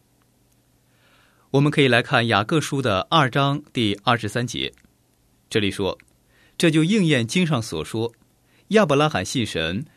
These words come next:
这就算为他的义，他又得称为神的朋友。”亚伯拉罕他损失了什么呢？他没有半点损失，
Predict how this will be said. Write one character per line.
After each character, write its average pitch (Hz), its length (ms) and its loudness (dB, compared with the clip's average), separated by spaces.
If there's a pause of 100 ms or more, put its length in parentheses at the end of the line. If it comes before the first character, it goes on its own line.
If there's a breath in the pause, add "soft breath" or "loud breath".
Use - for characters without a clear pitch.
这 143 140 0
就 117 160 -2
算 151 340 -2
为 82 360 -6
他 101 120 -6
的 90 200 -8
义， 120 180 -6 (640 soft breath)
他 127 140 0
又 117 140 0
得 101 200 -4
称 113 180 -6
为 90 340 -4 (160)
神 - 280 -8
的 85 80 -10
朋 - 180 -16
友。” 57 180 -12 (1500 soft breath)
亚 156 120 6
伯 135 80 2
拉 135 100 2
罕 104 200 0
他 117 100 -4
损 101 260 -6
失 98 120 -8
了 107 100 -4
什 82 160 -8
么 82 60 -8
呢？ 95 160 -10 (640 soft breath)
他 208 120 0
没 208 120 4
有 160 100 2
半 165 220 0
点 107 120 -4
损 67 220 -10
失， 101 260 -8